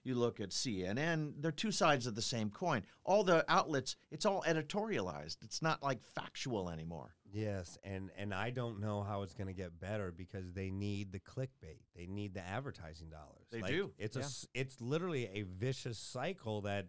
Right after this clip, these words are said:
Speaker 2: perpetuates itself.
Speaker 1: I went through the other day, I'm watching the new-, you, you watch the morning news, and I go, I had my, uh, had my, uh, my phone, my timer on there, and literally it's like a minute of broadcasting, four minutes of commercials.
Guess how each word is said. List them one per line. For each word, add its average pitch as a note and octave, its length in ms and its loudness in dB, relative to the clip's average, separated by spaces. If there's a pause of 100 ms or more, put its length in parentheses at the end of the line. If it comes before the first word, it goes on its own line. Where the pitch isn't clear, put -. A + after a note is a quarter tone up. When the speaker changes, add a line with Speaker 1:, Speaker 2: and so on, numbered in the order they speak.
Speaker 2:
perpetuates - 720 -8
itself. - 380 -16
Speaker 1:
I C3+ 60 -2
went D3+ 180 2
through D3+ 140 4
the D3 120 10
other C#3+ 140 8
day, C#3+ 140 8
I'm A#2+ 100 6
watching B2 320 4
the A2 80 4
new-, A#2 120 4 (180)
you, C#3+ 200 2
you C3 160 4
watch B2+ 240 6
the C3 60 4
morning A2 320 6
news, G#2 240 4
and G2+ 100 2
I - 20 2
go, G2 100 2
I G#2+ 140 4
had A2 240 0
my, G2 260 2
uh, E2+ 160 -2 (360)
had A2+ 100 -4
my, G2+ 240 2
uh, F2 100 -2 (140)
my A2 220 6
phone, A#2+ 380 6
my F#2+ 140 2
timer A2 440 0
on E2+ 160 -2
there, E2 220 -4
and A#2+ 140 0
literally C3 540 2
it's G#2 160 0
like G#2 160 0 (320)
a A2+ 100 2
minute A#2+ 500 6
of A2 120 0
broadcasting, G2+ 840 4 (460)
four E3 180 8
minutes A2+ 320 6
of A2+ 80 0
commercials. - 600 -2